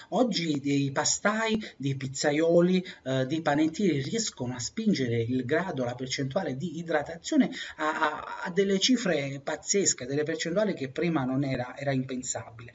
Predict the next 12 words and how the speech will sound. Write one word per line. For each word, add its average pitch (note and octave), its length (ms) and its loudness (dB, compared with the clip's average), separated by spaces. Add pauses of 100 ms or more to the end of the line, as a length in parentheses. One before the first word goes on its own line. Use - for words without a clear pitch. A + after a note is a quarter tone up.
(160)
proprio D3 220 0
perché C3+ 240 -2
ci - 60 -6
sono A#2 180 -4
delle A#2 180 0
farine A2+ 380 -2
adatte D#3 640 -4 (220)
e C#3 180 -2
soprattutto C#3 760 -4
delle C3 340 -4
tecniche A#2+ 580 -4
particolari. - 960 -10